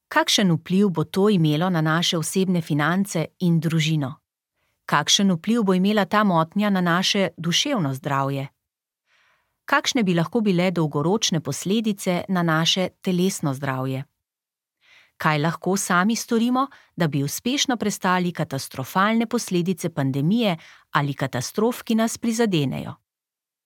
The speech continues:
To ni prva katastrofa, ki je zadela naš planet, in gotovo ne zadnja.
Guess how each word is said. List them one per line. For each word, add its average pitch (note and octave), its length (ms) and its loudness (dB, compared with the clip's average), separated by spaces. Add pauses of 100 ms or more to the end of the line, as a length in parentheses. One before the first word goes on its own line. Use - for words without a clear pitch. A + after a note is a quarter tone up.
(1000)
To C#4 180 4
ni C#4 200 6
prva D3+ 380 2
katastrofa, D3 720 -4
ki - 180 -4
je D3+ 100 2
zadela C#3+ 420 -2
naš C#3+ 280 -2
planet, C#3+ 520 -2 (360)
in F#3+ 160 4
gotovo D#3 460 0
ne F3+ 160 0
zadnja. C#3+ 480 0